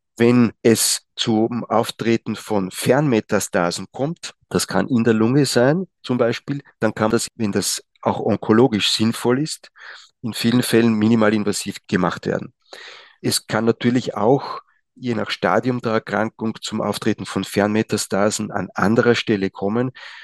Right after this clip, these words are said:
wo wir natürlich als Thoraxchirurgen dann andere Wege suchen müssen.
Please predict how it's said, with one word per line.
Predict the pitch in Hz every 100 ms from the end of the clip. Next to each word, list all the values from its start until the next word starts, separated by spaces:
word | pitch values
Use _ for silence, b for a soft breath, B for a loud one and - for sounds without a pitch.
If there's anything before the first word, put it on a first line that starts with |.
| B -
wo | 107 107
wir |
natürlich | 107 110 117 110 107
als | 107 -
Thoraxchirurgen | 101 107 - - 110 110 107 104
dann | 101 95 - B B -
andere | 92 107 107
Wege | 107 98 101
suchen | - 110 120
müssen. | 110 110 - 101